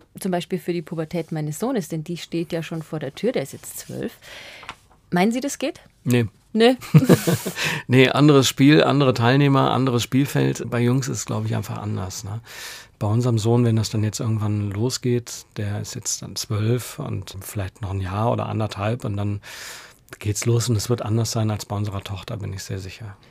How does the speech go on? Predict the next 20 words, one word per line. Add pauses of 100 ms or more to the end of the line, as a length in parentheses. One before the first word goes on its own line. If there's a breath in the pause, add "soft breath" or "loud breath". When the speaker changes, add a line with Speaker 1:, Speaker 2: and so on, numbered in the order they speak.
(120)
Speaker 1:
Also
ich
hab
immer
das
Gefühl,
ich
verstehe
meine
Tochter
besser
als
mein
Sohn,
auch
in
der
Hinsicht. (480)
Speaker 2:
Kann
sein.